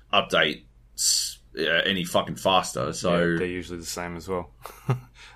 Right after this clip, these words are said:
Speaker 2: They do monthly updates for their
Speaker 1: The whole
Speaker 2: content.
Speaker 1: thing's fucking, it's so fucking cooked. You, it doesn't, like, I know, I know it's a fucking strain, but the system doesn't work that way, right?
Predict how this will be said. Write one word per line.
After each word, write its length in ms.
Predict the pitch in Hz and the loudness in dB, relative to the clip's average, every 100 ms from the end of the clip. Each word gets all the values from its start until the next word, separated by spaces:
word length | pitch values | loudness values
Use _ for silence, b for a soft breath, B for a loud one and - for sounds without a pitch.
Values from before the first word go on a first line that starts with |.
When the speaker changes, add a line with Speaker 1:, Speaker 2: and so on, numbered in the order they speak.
| - | -2
Speaker 2:
They 140 | 104 | 0
do 240 | 98 101 90 | 2 0 0
monthly 360 | 90 87 95 | -2 -2 -2
updates 680 | 85 85 87 85 - - - b b b b b - | -4 -2 -4 -4 -6 -10 -12 b b b b b -10
for 120 | 170 | -2
their 120 | - | 2
Speaker 1:
The 60 | 262 | 6
whole 160 | 277 269 | 6 8
Speaker 2:
content. 100 | 277 | 6
Speaker 1:
thing's 180 | 190 - | 4 4
fucking, 320 | 175 - - | 2 0 0
it's 160 | 196 - | 2 4
so 180 | 233 226 | 2 0
fucking 420 | - 208 - 170 | -2 -4 -4 -2
cooked. 520 | - - - - - | 0 0 0 -6 -6
You, 520 | 135 101 175 - 127 - - | -2 0 0 -2 -10 -12 -6
it 160 | - 170 | -4 6
doesn't, 520 | 196 185 190 175 - | 6 8 4 2 4
like, 400 | 170 151 - - - - - - - - | 6 6 2 -12 -14 -20 -20 -20 -4 6
I 140 | 165 | 10
know, 340 | 185 165 135 | 12 12 12
I 60 | 117 | 10
know 160 | 127 135 | 10 8
it's 180 | - | 6
a 60 | 120 | 2
fucking 320 | - - 107 | 4 4 2
strain, 640 | - 123 117 82 85 120 b b b b - - | 2 4 4 4 2 0 b b b b -10 6
but 360 | 123 113 101 - - - - - | 8 8 6 -4 -20 -20 -20 -4
the 720 | - 110 110 110 107 107 107 104 | 6 10 12 10 10 8 6 4
system 460 | - 123 123 120 | 2 0 2 4
doesn't 240 | 113 107 95 | 4 4 2
work 180 | 92 87 | 0 2
that 100 | 78 | 0
way, 300 | 65 62 - | -2 -4 -6
right? 340 | 98 107 120 | 4 6 6